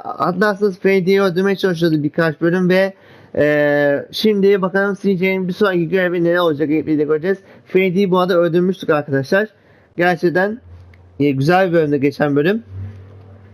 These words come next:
Yani yetmişin üzerinde falan bir izlenme aldı. Gene de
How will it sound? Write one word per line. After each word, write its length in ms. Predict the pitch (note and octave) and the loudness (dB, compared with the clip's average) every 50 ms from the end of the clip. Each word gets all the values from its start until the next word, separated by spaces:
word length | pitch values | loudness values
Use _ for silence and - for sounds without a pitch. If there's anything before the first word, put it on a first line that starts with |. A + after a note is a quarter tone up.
| - - - | -20 -10 -4
Yani 220 | - D#3 D3+ D#3+ | -2 0 0 0
yetmişin 380 | F3+ F#3 - F#3 F#3+ - F#3+ G#3 | 0 0 -2 -2 -2 0 0 0
üzerinde 320 | G3+ F3 G3+ G3+ G3 G3 | 2 2 2 2 0 0
falan 280 | G3 - G3+ G3+ G3+ G3 | 0 0 0 0 0 0
bir 180 | G3 G3 F#3+ F#3 | 0 0 0 0
izlenme 460 | F#3 F#3+ F3 E3+ G3+ F#3+ G3 G#3 G#3+ | 2 2 2 2 2 2 2 2 0
aldı. 400 | G3+ F#3 E3 D#3 F#3 G#3+ A3 A3 - - - - - - - - | 0 0 2 2 0 0 0 -2 -6 -16 -20 -20 -20 -14 -4 0
Gene 260 | G3 G3 F#3+ F3+ F3 | 0 2 2 2 2
de 240 | G3+ G#3+ A3 A3+ | 2 2 2 0